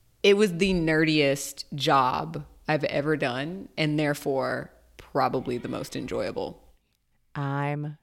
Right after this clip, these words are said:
Speaker 2: so excited about this. Now, the history of Black Panther is pretty massive. How do you even start tackling this? And what can folks expect to hear from some of these stories?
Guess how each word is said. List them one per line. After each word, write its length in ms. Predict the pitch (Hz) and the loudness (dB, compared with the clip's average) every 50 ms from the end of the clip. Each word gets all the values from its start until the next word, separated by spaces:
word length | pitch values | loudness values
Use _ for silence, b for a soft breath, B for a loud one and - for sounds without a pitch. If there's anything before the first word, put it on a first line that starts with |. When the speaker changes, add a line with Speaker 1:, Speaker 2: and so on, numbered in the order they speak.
| _ | _
Speaker 2:
so 580 | - - - - - - - 123 117 131 151 160 | -20 -20 -20 -18 -18 -16 -12 -8 -4 -2 0 0
excited 480 | 151 131 - - - 104 107 107 - | -2 -2 -4 -8 -8 -8 -8 -8 -10
about 320 | - - - - 64 - - | -12 -10 -8 -8 -8 -8 -10
this. 360 | - - 60 - - - - | -10 -10 -10 -10 -12 -12 -10
Now, 420 | - 165 156 156 151 151 147 143 b b b b b b b - | -4 0 2 2 4 4 2 0 b b b b b b b 0
the 60 | 208 | 2
history 220 | 262 311 302 381 | 2 2 2 0
of 40 | 247 | 2
Black 220 | 233 208 - - | 2 2 2 2
Panther 260 | - 202 185 175 175 131 | 0 -2 -2 -2 -2 -6
is 100 | 143 - | -8 -6
pretty 200 | - 165 151 156 | -6 -4 -4 -2
massive. 880 | 156 135 104 104 104 - - - 85 62 50 50 50 52 - - _ _ _ _ _ _ _ _ _ _ _ _ _ _ | -4 -6 -6 -8 -10 -12 -14 -16 -16 -16 -18 -20 -20 -20 -20 -20 _ _ _ _ _ _ _ _ _ _ _ _ _ _
How 960 | _ - - - 190 190 190 190 196 202 208 208 214 220 220 220 220 220 214 185 | _ -20 -20 -12 -4 2 4 4 6 6 4 4 4 2 0 0 -2 -4 -6 -6
do 80 | 196 | -6
you 320 | 202 202 202 202 208 196 196 | -6 -6 -6 -6 -6 -6 -6
even 280 | 196 196 190 185 185 | -6 -4 -4 -4 -4
start 320 | - - - 180 165 - - | -4 -4 -4 -4 -4 -6 -8
tackling 640 | - 156 139 135 143 147 - 180 190 196 202 202 | -6 -2 0 0 0 -2 -4 -8 -6 -6 -6 -6
this? 560 | 190 214 214 220 247 - - - - - - - _ _ _ _ _ _ _ - | -6 -4 -4 -4 -6 -6 -10 -16 -18 -20 -20 -20 _ _ _ _ _ _ _ -2
And 680 | 208 220 226 233 214 190 170 160 160 170 185 202 - - _ _ _ _ _ _ _ | 0 2 4 4 4 2 2 0 -2 -6 -10 -14 -16 -18 _ _ _ _ _ _ _
what 360 | - 165 165 170 196 - - | -14 -12 -2 2 2 2 2
can 160 | - 214 190 180 | 0 0 0 0
folks 300 | - 185 175 - - - | 0 -2 -4 -4 -4 -8
expect 720 | 165 - - - - 156 147 147 - _ - - - - _ _ | -8 -8 -10 -6 0 2 2 2 0 _ -14 -20 -20 -20 _ _
to 100 | - - | -10 -10
hear 360 | 156 - - - 151 143 127 127 | -10 -8 -8 -6 -4 -4 -4 -6
from 220 | - - 139 151 | -8 -10 -12 -12
some 200 | - - 131 127 | -10 -10 -12 -12
of 100 | 120 117 | -12 -12
these 160 | - 151 156 | -14 -14 -16
stories? 680 | - - - - - - - - - - - - - | -16 -16 -16 -16 -16 -16 -16 -16 -18 -20 -20 -20 -20